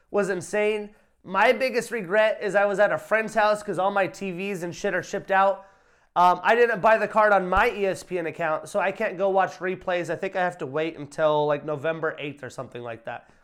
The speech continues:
'Cause I would love to rewatch the O'Malley fight, that fight,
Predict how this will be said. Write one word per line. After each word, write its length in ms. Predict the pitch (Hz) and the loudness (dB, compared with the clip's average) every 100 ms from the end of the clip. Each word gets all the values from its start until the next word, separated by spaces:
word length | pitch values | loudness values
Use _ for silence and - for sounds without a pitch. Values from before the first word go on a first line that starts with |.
| - | -4
'Cause 120 | 160 | 2
I 80 | 202 | 2
would 120 | 196 | 4
love 180 | 202 165 | 2 2
to 80 | |
rewatch 460 | 185 180 180 175 175 | -2 0 2 0 0
the 120 | 165 | -4
O'Malley 420 | 143 185 214 208 | 0 2 2 2
fight, 460 | 190 196 190 190 - | 0 4 4 4 4
that 240 | 196 196 | 6 6
fight, 400 | - 196 196 185 | 6 4 4 0